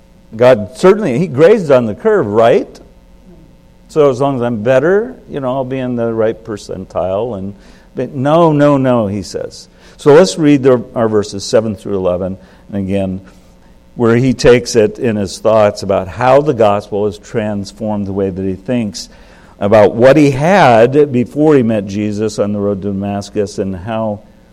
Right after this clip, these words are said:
he thinks now. So verse seven, But whatever gain I had, I counted as loss for the sake of Christ.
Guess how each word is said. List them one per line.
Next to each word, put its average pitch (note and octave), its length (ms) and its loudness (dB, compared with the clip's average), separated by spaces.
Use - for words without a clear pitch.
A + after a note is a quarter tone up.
he G#2 200 -4
thinks G2+ 540 -8
now. G#2+ 540 -4
So A#2+ 140 -4
verse A#2 240 0
seven, D#2+ 320 -4
But C3+ 140 4
whatever D#3+ 340 4
gain D3 400 0
I A2 160 2
had, G2 500 -2
I A2+ 140 -2
counted C3 460 0
as G#2 220 2
loss B2 320 4
for A2+ 140 -2
the G2 120 -6
sake G#2 300 -2
of F2+ 160 -14
Christ. A2 640 -4